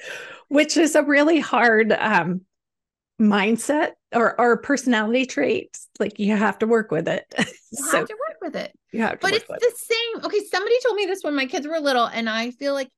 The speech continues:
Speaker 2: it is one of those things that when someone told me, I was like, "Okay, this is a gift. I need to remember this. This is a gift." They said, "You," because I had a very stubborn child.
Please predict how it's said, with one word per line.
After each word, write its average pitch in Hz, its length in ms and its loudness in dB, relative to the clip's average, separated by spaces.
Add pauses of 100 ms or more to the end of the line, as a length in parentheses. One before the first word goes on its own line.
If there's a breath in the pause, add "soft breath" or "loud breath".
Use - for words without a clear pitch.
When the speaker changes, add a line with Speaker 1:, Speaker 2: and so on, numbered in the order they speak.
Speaker 2:
it 226 280 -6
is - 180 -16
one 233 160 -4
of 233 80 -4
those 240 160 -2
things 214 220 -8
that 190 120 -8
when 202 140 -6
someone 226 220 -6
told 214 160 -8
me, 190 100 -8
I 175 40 -10
was 170 100 -12
like, - 200 -14
"Okay, 202 220 -6
this - 240 -8
is 208 140 -8
a - 20 -4
gift. - 220 -10 (340)
I - 40 -8
need 160 100 -8
to 214 80 0
remember 262 320 -2
this. - 260 -10 (180)
This 156 200 -12
is 190 100 -14
a 185 60 -10
gift." - 280 -18 (1500)
They 185 80 -6
said, 190 300 -6 (260)
"You," 175 640 -6
because 180 240 -10
I 185 80 -2
had 180 180 -2
a 185 40 -2
very 165 200 -4
stubborn 160 380 -10
child. - 300 -14